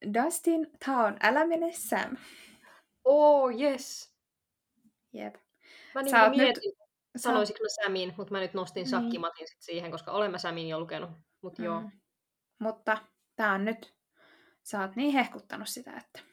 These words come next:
Speaker 2: Voi että, nyt mulla on hirveä ressi, että
Speaker 1: Mm.
Speaker 2: mä oon pilannut sen sulta.
Speaker 1: Mm.
Speaker 2: Sit se on sulle yhden tähden kirja. Jee.
Speaker 1: Mm.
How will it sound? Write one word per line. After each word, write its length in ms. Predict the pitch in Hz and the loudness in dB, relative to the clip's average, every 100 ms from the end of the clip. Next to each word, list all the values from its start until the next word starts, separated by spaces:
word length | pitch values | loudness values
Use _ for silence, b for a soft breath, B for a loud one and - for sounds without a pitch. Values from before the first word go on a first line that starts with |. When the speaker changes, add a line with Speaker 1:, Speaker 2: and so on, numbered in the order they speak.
| b b _ _ _ _ _ - | b b _ _ _ _ _ -6
Speaker 2:
Voi 200 | 240 214 | -2 0
että, 260 | 233 - | -2 2
nyt 140 | 214 214 | 0 2
mulla 120 | 226 | -2
on 40 | 214 | 0
hirveä 300 | 214 202 190 | 0 2 2
ressi, 360 | 190 208 214 | 2 0 -2
että 300 | 185 - 190 | -4 -2 -4
Speaker 1:
Mm. 60 | 202 | -2
Speaker 2:
mä 340 | 196 196 202 | -2 -2 -2
oon 100 | 190 185 | -4 -6
pilannut 440 | - 185 180 196 | -8 -6 -6 -8
sen 220 | 220 208 | -8 -10
sulta. 300 | 202 202 214 208 | -8 -8 -8 -8
Speaker 1:
Mm. 340 | 208 190 185 | -8 -6 -6
Speaker 2:
Sit 100 | 185 | -6
se 180 | 202 196 | -6 -6
on 60 | 185 | -4
sulle 180 | 190 - | -4 -6
yhden 160 | 190 165 | -6 -6
tähden 260 | 170 170 170 | -6 -8 -10
kirja. 240 | 170 160 165 _ _ _ | -8 -8 -10 _ _ _
Jee. 420 | 269 254 240 220 - _ _ _ _ _ _ | -8 -6 -6 -10 -14 _ _ _ _ _ _
Speaker 1:
Mm. 600 | 196 196 202 208 214 302 | -4 -4 -4 -6 -2 -2